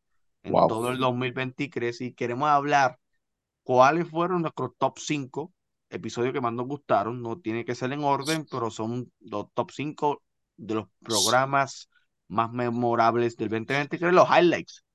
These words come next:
Speaker 1: O sea, cuáles fueron las líneas más cómicas, las más controversiales, qué episodio fue el más cansón, todo, todo, todo eso lo vamos a contar, eh, hoy en la noche de hoy, el lunes dieciocho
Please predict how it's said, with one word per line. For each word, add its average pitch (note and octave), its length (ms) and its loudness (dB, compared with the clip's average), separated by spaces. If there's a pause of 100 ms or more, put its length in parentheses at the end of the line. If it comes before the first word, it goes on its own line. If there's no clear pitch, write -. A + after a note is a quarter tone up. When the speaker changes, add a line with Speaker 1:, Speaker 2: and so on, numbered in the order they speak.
(180)
Speaker 1:
O - 40 -20
sea, G2+ 140 -4
cuáles A#2+ 260 2
fueron C3+ 220 2
las B2 120 6
líneas B2 220 0
más A2 160 -2
cómicas, C3 580 4
las A#2 80 0
más G#2+ 140 -4
controversiales, B2 1120 4 (560)
qué A#2 380 4
episodio B2+ 480 0
fue C3 140 0
el B2+ 60 0
más B2 180 2
cansón, C3 580 0
todo, G3 440 8
todo, E3+ 400 6
todo F#3+ 240 8
eso E3+ 160 2
lo D#3+ 80 6
vamos D#3+ 160 6
a - 20 2
contar, D#3 500 0 (540)
eh, A#2+ 420 -2
hoy F3 300 2
en B2+ 140 0
la A#2+ 100 2
noche B2+ 440 -2
de B2+ 160 4
hoy, C3 440 2 (140)
el A2 300 0
lunes A#2 440 0
dieciocho G2+ 840 -6